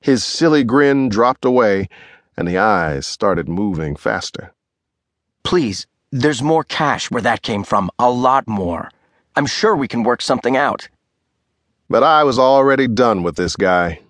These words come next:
Speaker 1: "You have the right to remain silent."
Speaker 2: "I don't want to beg."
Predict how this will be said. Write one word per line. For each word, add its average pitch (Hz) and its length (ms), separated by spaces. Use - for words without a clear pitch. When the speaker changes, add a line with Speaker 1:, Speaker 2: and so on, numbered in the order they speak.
Speaker 1:
"You 135 160
have 147 180
the 135 80
right 160 240
to 156 80
remain 147 380
silent." 104 580
Speaker 2:
"I 110 120
don't 131 420
want 107 320
to - 100
beg." 90 640